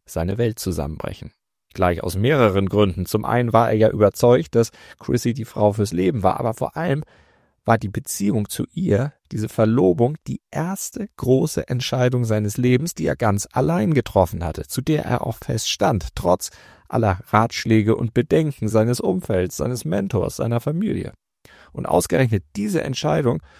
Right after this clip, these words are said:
sollte nun ein Desaster sein. Gschwinder entschloss sich, erstmal zu warten,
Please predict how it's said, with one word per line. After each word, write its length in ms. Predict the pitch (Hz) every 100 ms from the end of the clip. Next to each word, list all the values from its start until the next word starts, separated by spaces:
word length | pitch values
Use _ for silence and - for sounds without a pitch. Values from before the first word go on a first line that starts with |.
| _
sollte 420 | - 110 110 123 123
nun 320 | 104 113 120 -
ein 220 | 117 127
Desaster 580 | 143 160 170 170 - 98
sein. 300 | - 76 - - - -
Gschwinder 420 | - 127 131 127 -
entschloss 480 | 117 - - 110 -
sich, 220 | 110 - -
erstmal 380 | 87 - 95 101
zu 200 | - 127
warten, 400 | 104 92 -